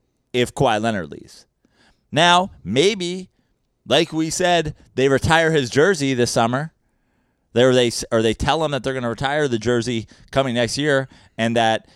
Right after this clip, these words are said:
he's gonna be a part of the ownership group, and that, uh, they're putting him on the Mount Rushmore of Toronto sports. That, you know, he's gonna, they're getting Joe Carter's jersey from the Hall of Fame, and he's gonna be able to wear it around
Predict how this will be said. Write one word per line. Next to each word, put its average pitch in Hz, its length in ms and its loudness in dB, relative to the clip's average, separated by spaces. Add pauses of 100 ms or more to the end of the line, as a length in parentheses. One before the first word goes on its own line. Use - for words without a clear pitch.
he's 120 380 -2
gonna 120 200 0
be 120 80 -2
a 110 60 -2
part 139 180 2
of 123 60 -2
the 107 100 -4
ownership 127 460 0
group, 120 400 -2 (400)
and 120 460 0
that, 117 800 0 (300)
uh, 107 360 2
they're 113 140 4
putting 147 240 0
him 139 100 -2
on 135 100 0
the 127 60 -4
Mount 123 200 0
Rushmore 131 640 0 (220)
of 107 140 -8
Toronto 135 320 -2
sports. - 560 -2 (960)
That, 123 580 2
you 123 180 -6
know, 101 380 -2 (840)
he's 127 260 -2
gonna, 120 460 0 (240)
they're 120 160 2
getting 131 400 -2
Joe 131 180 2
Carter's 135 380 0
jersey 127 260 0
from 135 160 -6
the 120 80 0
Hall 131 180 4
of 107 60 -2
Fame, 147 460 -2 (180)
and 113 140 0
he's 110 100 -2
gonna 120 140 -4
be 120 80 0
able 117 160 0
to 113 40 -2
wear 127 160 2
it 120 60 0
around 135 540 -2